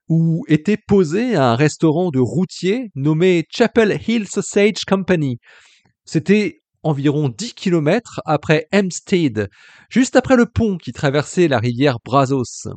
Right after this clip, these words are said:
Le restaurant tenait son nom du bourg qui se trouvait six kilomètres plus loin. C'était le lieu idéal, isolé et peu fréquenté. Ils avaient appelé leur opération l'opération Saucisse.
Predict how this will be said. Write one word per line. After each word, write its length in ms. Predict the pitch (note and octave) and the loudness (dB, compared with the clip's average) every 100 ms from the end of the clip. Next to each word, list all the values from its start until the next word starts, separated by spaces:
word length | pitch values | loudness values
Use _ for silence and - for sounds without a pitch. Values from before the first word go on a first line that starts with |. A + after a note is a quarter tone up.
| - _ _ _ _ _ _ _ _ _ _ D3 | -14 _ _ _ _ _ _ _ _ _ _ 2
Le 240 | D#3 D#3 | 6 8
restaurant 560 | D3+ D3 D3+ E3+ C4 C4 | 6 6 4 4 4 4
tenait 260 | E3 D3+ | 2 2
son 240 | D3+ D#3+ D3 | 0 -2 0
nom 360 | D3 G3+ B3 | 2 2 0
du 220 | C#3+ C#3 C3+ | -2 -2 -2
bourg 420 | A#2+ A3+ A#3+ - | -2 0 0 -4
qui 100 | - | -6
se 100 | C3+ | -6
trouvait 440 | - D#3 D3 E3+ | -4 -6 0 0
six 240 | - - F#3+ | 0 -8 -4
kilomètres 480 | G3 E3+ E3 - | 0 2 2 -2
plus 160 | C3+ C#3 | -4 -4
loin. 300 | C#3 C3 A2 _ _ _ _ _ _ _ _ | -4 -2 -4 _ _ _ _ _ _ _ _
C'était 280 | - D3+ G3+ | -6 0 4
le 120 | C#3 | 4
lieu 260 | B2+ D3+ D3+ | 4 2 2
idéal, 640 | G#3+ D#3+ D#3+ D#3+ A2 F2 - _ _ _ _ A#3 | -8 0 0 2 -2 -4 -10 _ _ _ _ 0
isolé 720 | G3+ E3 F3+ E3 G3+ C4+ - | 2 6 6 8 6 2 0
et 180 | C#3+ C#3 | 4 4
peu 220 | - G#3 | 6 2
fréquenté. 640 | - F#3+ E3+ D#3+ - G#2+ - _ _ _ _ _ _ - - | 4 -2 -2 -6 -4 -6 -8 _ _ _ _ _ _ -20 -8
Ils 280 | F#3+ E3 C3 | -2 0 2
avaient 160 | E3+ F3+ | 4 4
appelé 340 | C#3+ G#3 C4 | 4 2 4
leur 160 | G#3 C#3 | 6 6
opération 800 | B2+ C3+ B2 - - F#3 A3+ - | 4 2 2 0 -6 -4 -4 -4
l'opération 880 | C3 D#3+ B3 G3+ A3 G#3 G#3+ - A#3 | 0 2 0 -4 -4 -2 -4 -4 -6
Saucisse. 800 | G#3+ - B3 - A3 F#3 - - | -6 -2 -4 -4 -10 -10 -12 -10